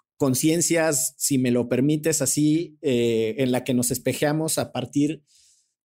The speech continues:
de estos temas, no solo el machismo, sino las violencias de género y las violencias excluyentes de otras diversidades sexuales. Eso es lo sabroso. Lo malo es que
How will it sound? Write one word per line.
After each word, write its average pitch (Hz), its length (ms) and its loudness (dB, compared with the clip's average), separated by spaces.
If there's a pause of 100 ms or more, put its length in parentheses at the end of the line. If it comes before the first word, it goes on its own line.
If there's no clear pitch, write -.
de 143 880 4
estos 180 300 -2
temas, 202 420 -2
no 160 180 0
solo 185 400 2
el 160 100 2
machismo, 185 440 0
sino 139 240 0
las 123 160 0
violencias 151 420 -2
de 143 80 -4
género 147 420 -2
y 143 40 -2
las 120 140 -2
violencias 131 380 -2
excluyentes 135 760 0
de 117 120 0
otras 127 600 -2
diversidades 123 680 0
sexuales. - 580 -8 (1120)
Eso 214 220 4
es 226 60 2
lo 214 100 4
sabroso. 180 480 2
Lo 123 140 4
malo 196 380 4
es 190 240 2
que 190 500 0